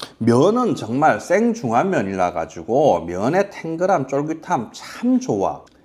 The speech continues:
근데 이 건더기가 좀 너무 약해요. 제가 이거를 한 그릇에 일 인분에 사천 원 넘는 돈을 주고 저는 이거를 먹느니 전 차라리 그냥 진짬뽕 먹겠어요.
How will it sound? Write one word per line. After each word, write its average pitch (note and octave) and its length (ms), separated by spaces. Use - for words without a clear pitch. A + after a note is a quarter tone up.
근데 F3+ 380
이 - 140
건더기가 B3 640
좀 F#2 200
너무 A2+ 320
약해요. E2+ 720
제가 D#3 320
이거를 D#3+ 300
한 F3 240
그릇에 C#3 560
일 G3+ 140
인분에 F#3 420
사천 G#3+ 460
원 G#3+ 120
넘는 B2+ 340
돈을 G2+ 340
주고 F#2 340
저는 A#2+ 280
이거를 F3 280
먹느니 F2+ 420
전 G2 200
차라리 F#3+ 340
그냥 G#2+ 220
진짬뽕 G#3 680
먹겠어요. D#2+ 640